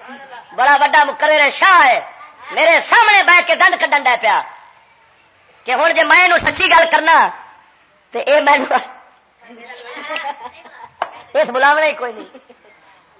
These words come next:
تے میں مڑ بیٹھا سا وچ، میں کہیا، آہو یار، اللہ تہاڈے تو ڈردا ہی بڑا ہے، تسی بڑے تگڑے جے بابا، تسی جدوں رب نوں اکھ وکھاونی ہے قیامت والے دن، تہانوں رب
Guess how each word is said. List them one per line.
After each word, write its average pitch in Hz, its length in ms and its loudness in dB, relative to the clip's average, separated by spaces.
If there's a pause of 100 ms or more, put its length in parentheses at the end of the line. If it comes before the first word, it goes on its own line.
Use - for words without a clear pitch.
(1120)
تے 208 80 -12
میں 269 180 2
مڑ 294 160 2
بیٹھا 302 280 0
سا 277 80 0
وچ، 269 220 -4
میں 269 160 -2
کہیا، 269 340 2 (360)
آہو 247 220 2
یار، 247 300 4
اللہ 254 160 0 (100)
تہاڈے 208 240 0
تو 247 100 -6
ڈردا 262 220 -6
ہی 269 60 -4
بڑا 226 160 -2
ہے، 220 120 -4
تسی 208 200 -14
بڑے 262 160 -2
تگڑے 220 280 -4
جے 220 100 -8
بابا، 196 400 -4
تسی 220 200 -8
جدوں 220 380 -4
رب 202 260 -4
نوں 226 100 0
اکھ - 180 0
وکھاونی 240 360 -4
ہے 226 40 -2
قیامت 220 360 -4
والے 208 140 -2
دن، 311 180 0 (600)
تہانوں 247 280 0
رب 294 240 2